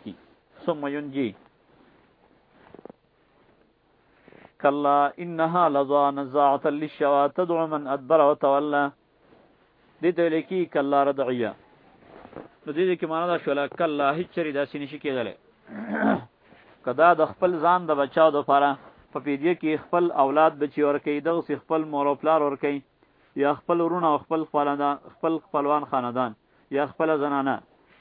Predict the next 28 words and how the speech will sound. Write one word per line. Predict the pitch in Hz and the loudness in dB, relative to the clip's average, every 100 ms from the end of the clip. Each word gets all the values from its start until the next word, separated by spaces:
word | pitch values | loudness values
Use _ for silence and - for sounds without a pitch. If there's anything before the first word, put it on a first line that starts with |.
| - | -12
نو | 131 - | -4 -2
کله | 156 147 139 | 0 0 0
هیڅ | 170 - | -2 0
چرې | 160 143 | 0 2
داسې | 139 143 151 | 0 -2 -6
نشي | 147 - | -6 -2
کېدلی | 139 117 98 _ _ _ _ _ _ _ _ - | 0 0 -2 _ _ _ _ _ _ _ _ -2
چې | 160 | 4
هغه | 139 135 170 151 120 _ _ _ _ _ _ 143 | 4 6 6 4 2 _ _ _ _ _ _ 4
په | 139 | 4
عذاب | 135 175 170 | 6 4 4
کې | 165 | 0
ورکړلی | 175 165 156 143 123 | 0 0 0 0 0
شي | 151 | -2
او | 143 | 2
دا | 156 156 | 4 4
د | |
عذاب | 143 135 143 | 2 2 -2
نه | 143 143 | -2 -6
بچ | 139 - | -6 -8
شي. | 107 | -8
کله | - 117 95 110 - | -4 -4 -6 -10 -10
هیڅ | 175 - | -10 -4
چرې | 147 139 | -2 0
داسې | 143 135 139 | -2 -4 -6
نشي | 123 | -8
کېدلی. | 113 113 95 - _ _ - - - _ _ _ _ _ _ _ _ _ _ 784 _ 698 - _ _ _ _ _ - - | -6 -4 -6 -12 _ _ -20 -20 -20 _ _ _ _ _ _ _ _ _ _ _ _ -20 -20 _ _ _ _ _ -8 -2
کله | 143 143 | 0 2